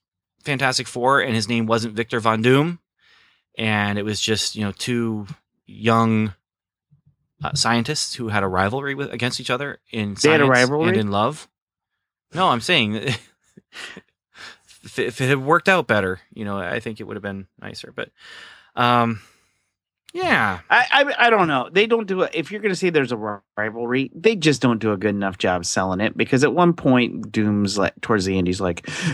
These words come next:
Speaker 2: "Reed, you always held it over to me that you were smarter than me." And it's like, really? I never really saw that. I saw Reed always being kinda helpful. And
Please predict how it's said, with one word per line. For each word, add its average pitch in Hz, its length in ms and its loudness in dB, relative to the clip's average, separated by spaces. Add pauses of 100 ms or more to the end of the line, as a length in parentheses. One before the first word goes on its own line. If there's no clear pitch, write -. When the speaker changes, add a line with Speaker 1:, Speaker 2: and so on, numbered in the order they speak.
Speaker 2:
"Reed, 220 460 4
you 240 180 6
always 240 380 4 (460)
held 220 400 0
it 214 80 2
over 202 320 2
to 202 140 -4
me 202 360 0
that 202 140 2
you 196 100 -10
were 202 140 0
smarter 202 500 4
than 190 160 2
me." 180 180 4
And 139 80 2
it's 123 140 -4
like, 104 200 -6
really? 160 380 -4 (120)
I - 40 -8
never 120 160 -6
really 104 180 -4
saw 95 240 -4
that. 85 120 -8
I 85 60 -8
saw 110 160 -6
Reed 92 280 -10 (240)
always 95 200 -8
being 98 200 -8
kinda 95 240 -8
helpful. 87 580 -8
And - 180 -8